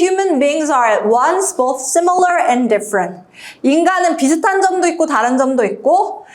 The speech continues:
they should be treated equally. 근데 똑같이 대접을 받아야 된다. 그, 자, 여기도 나왔지. 문제는 안 냈지만 such a view. 바로 앞 문장을 말할 때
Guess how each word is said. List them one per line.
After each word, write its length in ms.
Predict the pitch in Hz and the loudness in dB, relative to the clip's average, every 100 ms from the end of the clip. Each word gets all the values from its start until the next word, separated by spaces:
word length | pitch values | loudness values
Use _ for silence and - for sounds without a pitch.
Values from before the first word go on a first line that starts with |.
| - | -6
they 140 | 240 254 | 0 0
should 260 | 247 381 403 | 0 0 0
be 120 | 403 | 0
treated 480 | 392 349 330 320 247 | 0 0 0 0 0
equally. 520 | 214 214 226 226 294 | 0 0 0 0 0
근데 480 | 285 277 320 392 - - - - - - - | 0 0 2 0 -2 -8 -10 -8 -8 -10 -4
똑같이 560 | 381 415 415 403 349 | -2 0 0 0 0
대접을 760 | 339 226 233 226 226 226 226 381 | 2 2 2 0 0 0 2 2
받아야 420 | 349 220 233 349 | 2 2 2 2
된다. 600 | 359 208 175 196 196 - - _ - - _ - | 2 0 -2 -2 -4 -10 -20 _ -20 -20 _ -2
그, 220 | 277 - | 0 2
자, 180 | 254 247 | 2 2
여기도 320 | 311 523 480 | 4 2 2
나왔지. 420 | 220 247 247 220 | 2 0 -2 -4
문제는 360 | 233 302 392 247 | -2 -2 0 0
안 120 | 220 | 0
냈지만 320 | 240 220 208 | -2 -2 -2
such 580 | 196 403 480 466 - 381 | -2 -2 -2 -2 -2 0
a 180 | 370 226 | -2 -2
view. 320 | 262 226 190 | 0 0 0
바로 320 | - 269 403 | -2 0 2
앞 140 | 214 | 0
문장을 420 | 220 339 339 302 208 | 0 -2 0 -2 -2
말할 320 | 196 190 196 | -2 -4 -2
때 240 | 381 - | -2 -4